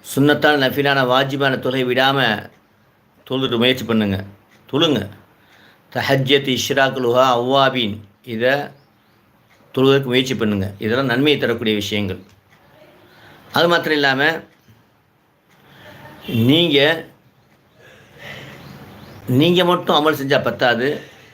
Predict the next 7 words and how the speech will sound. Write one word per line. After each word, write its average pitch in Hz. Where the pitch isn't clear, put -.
உங்க 127
குடும்பத்திலேயே 156
என்ன 147
செய்யுங்க, 117
தொலை 123
ஏவுங்க, 127
கண்காணிங்க, 131